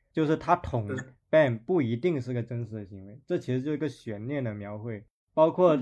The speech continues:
Speaker 1: 这个电影经常被人讨论的惠美她赤裸的身体在那个荒原上舞蹈的这个镜头，
Speaker 2: 嗯。
Speaker 1: 它其实也是个非常意象化的一个很有魅力的超现实主义的书写。然后我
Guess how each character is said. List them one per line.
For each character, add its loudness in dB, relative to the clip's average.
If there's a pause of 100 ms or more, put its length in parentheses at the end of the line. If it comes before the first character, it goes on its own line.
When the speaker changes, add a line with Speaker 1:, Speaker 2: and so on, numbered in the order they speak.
(160)
Speaker 1:
这 2
个 2
电 2
影 0
经 -2
常 -2
被 2
人 2
讨 -4
论 -2
的 -2
惠 -4
美 -4
她 -6 (320)
赤 0
裸 0
的 -4 (400)
身 -6
体 -4
在 0
那 0
个 0
荒 0
原 -4
上 -4
舞 -8
蹈 -4
的 -10
这 -6
个 -4
镜 -6
头， -10
Speaker 2:
嗯。 -20
Speaker 1:
它 -4
其 -4
实 0
也 0
是 -8
个 -2
非 0
常 -2
意 -2
象 -4
化 -2
的 -6 (220)
一 -4
个 0
很 -4
有 0
魅 -2
力 -2
的 -6
超 -6
现 -4
实 -8
主 -8
义 -6
的 -6
书 -8
写。 -12 (340)
然 0
后 2
我 2